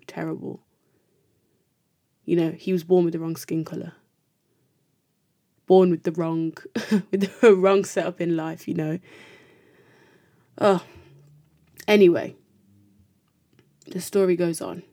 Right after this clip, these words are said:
Because, you know, as we have, let's say, developed the field of, of Black British history, and we've been diversifying the curriculum in different ways,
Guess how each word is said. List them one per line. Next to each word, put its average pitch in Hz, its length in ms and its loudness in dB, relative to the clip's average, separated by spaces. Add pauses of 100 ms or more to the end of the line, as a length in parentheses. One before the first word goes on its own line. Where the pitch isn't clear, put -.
(560)
Because, 208 560 -4 (560)
you 190 80 -4
know, 170 180 -2
as 233 280 -2
we 233 720 -4
have, 175 760 -6
let's 180 220 -6
say, 175 160 -6
developed 170 380 -8
the 170 80 -10
field 165 500 -8
of, 165 340 -12 (120)
of 185 160 -14
Black 277 200 -8
British 247 220 -10
history, 240 600 -6 (760)
and 202 440 0
we've 175 80 -4
been 180 120 0
diversifying 185 580 -6
the 185 60 -6
curriculum 175 720 -8
in 165 280 -10
different - 260 -6
ways, 175 440 -6